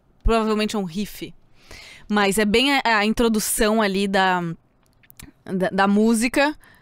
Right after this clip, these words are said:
É muito boa. Eu acho o baixo muito bom, a guitarra muito boa.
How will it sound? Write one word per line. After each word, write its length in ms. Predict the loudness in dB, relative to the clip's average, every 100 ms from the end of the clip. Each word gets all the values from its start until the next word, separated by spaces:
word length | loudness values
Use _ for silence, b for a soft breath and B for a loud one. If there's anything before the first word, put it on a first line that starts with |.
| b b _ -20 -20 _ _ _
É 100 | -2
muito 220 | 0 0 0
boa. 320 | 0 -2 -2
Eu 100 | -2
acho 220 | -2 -2
o 20 |
baixo 400 | 2 2 2 0
muito 180 | -2 -2
bom, 300 | 0 0 0
a 60 | -2
guitarra 320 | 0 0 0
muito 180 | -2 -2
boa. 500 | -2 0 0 -2